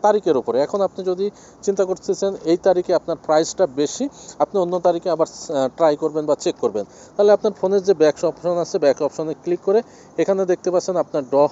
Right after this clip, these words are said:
আপনি কোন ডপটেড ডেট চেঞ্জ করবেন না রিটার্ন ডেট চেঞ্জ করবেন। সাপোজ আপনি দুই মাসের কাছে, আহ, তিন মাসের কাছে দুই মাস থাকবেন,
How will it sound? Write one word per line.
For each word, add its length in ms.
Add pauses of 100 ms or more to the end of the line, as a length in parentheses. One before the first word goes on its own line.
(460)
আপনি 300
কোন 340
ডপটেড 360
ডেট 180
চেঞ্জ 260
করবেন 300
না 160
রিটার্ন 320
ডেট 140
চেঞ্জ 280
করবেন। 220
সাপোজ 280
আপনি 220
দুই 180
মাসের 260
কাছে, 240
আহ, 600
তিন 140
মাসের 240
কাছে 200
দুই 160
মাস 220
থাকবেন, 320